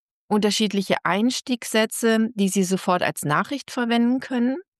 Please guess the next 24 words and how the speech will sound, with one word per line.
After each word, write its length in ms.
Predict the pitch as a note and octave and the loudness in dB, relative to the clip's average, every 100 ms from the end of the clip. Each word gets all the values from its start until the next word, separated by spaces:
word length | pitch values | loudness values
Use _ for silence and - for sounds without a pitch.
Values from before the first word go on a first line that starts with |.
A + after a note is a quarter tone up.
| _ _ _ _ _ _ _ _ | _ _ _ _ _ _ _ _
Und 440 | A#3+ C#4 D4+ - | 0 2 0 -4
eine 260 | - G3+ G3 | -2 0 0
Idee 280 | G3 F#3 A3+ | 0 0 0
für 140 | - | -2
einen 240 | - F3 D#3+ | -2 -2 0
Wertbeitrag, 880 | D#3 G#3+ - G#3 G3+ - F3+ F#3+ - | 2 0 0 -2 -2 -2 -2 -2 0
den 180 | F#3 | 2
Sie 80 | F#3+ | 2
im 120 | - | 0
zweiten 480 | F3 E3+ E3 G3 G#3 | -2 0 0 0 -2
Schritt 360 | G3 - F3+ - | -2 -4 -6 -2
liefern 360 | F#3+ F#3+ D3+ | -2 0 -2
können. 400 | D3 C#3+ A#2 - - | -6 -8 -8 -10 -10
Zum 140 | D#3+ | -4
Beispiel 460 | D3 E3 - E3+ D#3 | 0 0 0 -2 0
eine 200 | D3 D3+ | 0 0
Mini-Analyse, 1200 | F3 G3 F#3 E3+ D#3+ D#3 E3+ D#3 D#3 D#3 D#3+ D#3+ | 2 2 2 0 0 -2 -4 -4 -2 0 -2 -4
eine 380 | D3+ D3+ D3+ D3+ _ _ _ _ _ | -4 -4 -6 -8 _ _ _ _ _
einseitige 960 | D#3+ F3 F3 E3+ F3 G3 E3 D#3+ D#3 D#3 - _ | 0 2 2 2 2 -2 -2 0 0 -2 -10 _
K-, 180 | - F#3 - - - - | -4 -4 -4 -10 -10 -4
äh, 160 | E3+ E3 | -2 -2
K 200 | F#3+ F3+ | 0 0
P 120 | F#3+ | 0
I-Skizze, 880 | - G3+ - G3+ F#3+ - F#3 F3 | 0 -2 -2 -2 -2 0 0 0